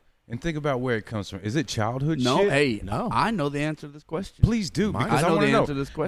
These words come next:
Speaker 1: Because it's, it's children, it's something we suck on for food. As
Speaker 2: Had,
Speaker 1: a baby.
Speaker 2: had a college professor.
Speaker 1: Now.
Speaker 2: Right? And,
Speaker 1: Mm-hmm.
Speaker 2: hey, we looked it up.
Speaker 3: Is this Mister McConaughey?
Speaker 2: And it's legit.
Speaker 1: Yeah.
Speaker 2: All right? A college professor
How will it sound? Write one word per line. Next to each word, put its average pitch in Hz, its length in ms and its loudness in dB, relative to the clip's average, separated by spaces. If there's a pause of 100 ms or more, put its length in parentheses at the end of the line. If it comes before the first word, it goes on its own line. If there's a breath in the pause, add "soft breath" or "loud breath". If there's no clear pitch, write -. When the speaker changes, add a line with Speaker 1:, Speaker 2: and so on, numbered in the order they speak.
Speaker 1:
Because 156 220 -4
it's, 139 280 -8
it's 131 200 -8
children, 165 420 0
it's 120 100 -6
something 127 240 -6
we 113 60 -4
suck 139 300 -4
on 107 120 -4
for 90 140 -8
food. 80 320 -8 (160)
As 110 140 -2
Speaker 2:
Had, 120 80 0
Speaker 1:
a 135 40 -2
baby. 131 180 2
Speaker 2:
had 123 260 0
a 143 100 0
college 131 540 -4
professor. 160 500 -6
Speaker 1:
Now. 107 440 -2 (440)
Speaker 2:
Right? 113 320 -4 (160)
And, 107 180 -4
Speaker 1:
Mm-hmm. 165 160 -6
Speaker 2:
hey, 107 140 -4 (340)
we 117 160 -4
looked 131 300 -4
it 160 140 -6
up. 170 220 -6 (300)
Speaker 3:
Is 104 60 -20
this 117 180 -20
Mister 127 180 -20
McConaughey? - 380 -20
Speaker 2:
And 113 200 -6
it's 131 160 -10
legit. 139 440 -8 (920)
Speaker 1:
Yeah. 120 80 -8
Speaker 2:
All 196 60 -4
right? 135 220 -4 (140)
A 120 60 -18
college 120 500 -4
professor 180 720 -4